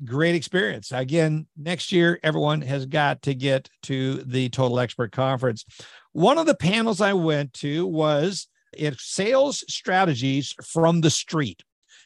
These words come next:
And Mike was one of the panelists on there. And some of the things he said, I said, "We have got to get him on the podcast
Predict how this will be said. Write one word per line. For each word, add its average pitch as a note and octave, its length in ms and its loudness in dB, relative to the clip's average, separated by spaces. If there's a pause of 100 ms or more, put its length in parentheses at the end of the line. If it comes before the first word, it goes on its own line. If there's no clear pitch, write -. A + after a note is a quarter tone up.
(160)
And D3 580 2
Mike D#3+ 640 -2
was D#3 400 0
one C#3+ 300 -4
of D3 60 -6
the C#3 80 -8
panelists D#3 680 -6
on C3+ 180 -2
there. C#3 400 -4 (100)
And C#3 380 -2
some C#4 340 -4
of D#4 100 -2
the C4 100 0
things F#3+ 380 -2
he E3 160 -2
said, D#3 580 0 (320)
I E3 120 0
said, F3 440 -4
"We F3+ 240 0
have D#3+ 180 0
got G3 300 0
to D3+ 80 -4
get D3 200 0
him C#3 120 0
on C#3+ 180 -2
the B2+ 80 -4
podcast B2+ 760 -6